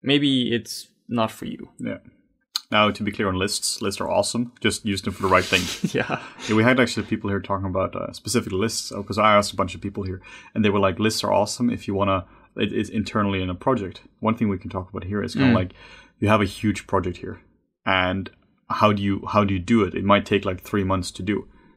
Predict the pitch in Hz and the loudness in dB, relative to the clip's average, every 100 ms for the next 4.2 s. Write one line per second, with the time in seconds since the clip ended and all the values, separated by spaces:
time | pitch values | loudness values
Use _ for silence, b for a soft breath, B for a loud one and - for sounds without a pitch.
0 | b - - - 95 - 123 123 98 87 | b -20 -12 -8 -8 -6 -6 -6 -10 -8
1 | 95 95 98 113 113 - 101 - - b | -8 -8 -6 -6 -6 -6 -8 -10 -14 b
2 | b 120 117 165 156 113 120 113 101 98 | b 4 6 6 4 6 6 6 6 6
3 | 95 b b b b b b b - 113 | 4 b b b b b b b 2 6
4 | 117 | 6